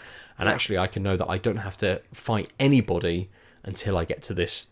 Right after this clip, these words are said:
Speaker 1: final kind of battle.
Speaker 2: But
Speaker 1: Um,
Speaker 2: That's
Speaker 1: 'cause
Speaker 2: good
Speaker 1: the
Speaker 2: that
Speaker 1: game is
Speaker 2: that's,
Speaker 1: all about
Speaker 2: like,
Speaker 1: it,
Speaker 2: a shared
Speaker 1: absolutely.
Speaker 2: currency, rather
Speaker 1: Yes,
Speaker 2: than, like, "Oh, I
Speaker 1: completely.
Speaker 2: need this other thing to unlock this," and then, yeah, that's, that's cool that you can mix and match and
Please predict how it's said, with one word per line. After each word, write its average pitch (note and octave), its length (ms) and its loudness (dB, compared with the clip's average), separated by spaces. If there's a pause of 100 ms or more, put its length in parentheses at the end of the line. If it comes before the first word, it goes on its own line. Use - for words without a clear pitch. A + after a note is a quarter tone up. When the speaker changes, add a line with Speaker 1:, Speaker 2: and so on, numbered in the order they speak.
Speaker 1:
final F2 400 0
kind E2+ 180 -6
of E2+ 100 -6
battle. - 280 -4
Speaker 2:
But - 140 -6 (460)
Speaker 1:
Um, - 60 2
Speaker 2:
That's - 120 -2
Speaker 1:
'cause A2+ 140 2
Speaker 2:
good - 40 -8
Speaker 1:
the - 40 -2
Speaker 2:
that G#2+ 60 0
Speaker 1:
game D3 180 4
is C3+ 80 4
Speaker 2:
that's, A#2+ 80 8
Speaker 1:
all B2 80 8
about - 340 -2 (220)
Speaker 2:
like, A2+ 160 -6
Speaker 1:
it, - 0 -
Speaker 2:
a - 80 -10
shared C#3 420 -2
Speaker 1:
absolutely. C3+ 520 4
Speaker 2:
currency, C#3 720 -4 (360)
rather C#3+ 280 0
Speaker 1:
Yes, A#2+ 180 0
Speaker 2:
than, - 80 0
like, C3+ 160 -6
"Oh, C#3 140 -2
I D#3 100 2
Speaker 1:
completely. D#3 180 2 (120)
Speaker 2:
need - 40 -6
this D3+ 120 -6
other D3+ 260 -4
thing D3 320 -6
to D3 200 -6
unlock C#3+ 320 -6
this," C#3+ 340 -8
and D3+ 160 -12
then, D3+ 300 -12 (340)
yeah, D3 180 -8
that's, E3+ 300 -8
that's - 180 -6
cool D3+ 240 -8
that C#3+ 100 -8
you - 60 -10
can D3+ 220 -14 (1200)
mix E3+ 380 -6
and D#3 100 -4
match D3 340 -8
and - 180 -12